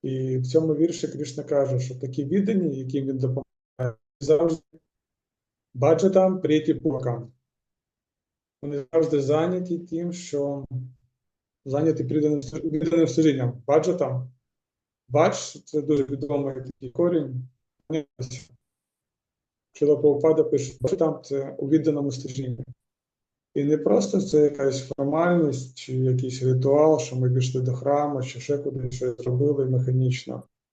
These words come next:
Кришна каже, що таке віддане служіння потрібно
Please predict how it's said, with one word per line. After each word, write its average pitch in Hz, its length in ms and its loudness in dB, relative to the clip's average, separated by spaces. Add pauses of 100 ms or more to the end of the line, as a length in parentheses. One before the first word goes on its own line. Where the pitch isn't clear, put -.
(1500)
Кришна - 300 -4
каже, 143 260 6
що 139 120 0 (440)
таке 156 300 4
віддане 147 420 2
служіння 165 480 2
потрібно 160 760 -2